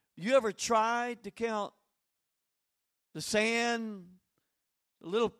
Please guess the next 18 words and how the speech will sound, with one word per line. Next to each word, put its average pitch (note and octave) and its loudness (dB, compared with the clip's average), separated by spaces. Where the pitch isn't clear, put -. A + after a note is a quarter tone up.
flakes, - -6
the F3 -10
little G3+ -2
grains G#3+ -2
of D3 -6
sand A3 -4
on G#3+ 2
the F#3 -4
seashore? A#3+ -2
He G#3 -6
said, A3 -4
"That's A#3 -2
how A3+ -2
many G#3 -4
descendants F#3 -4
you're F#3 -2
gonna D#3+ -6
have." B2+ -10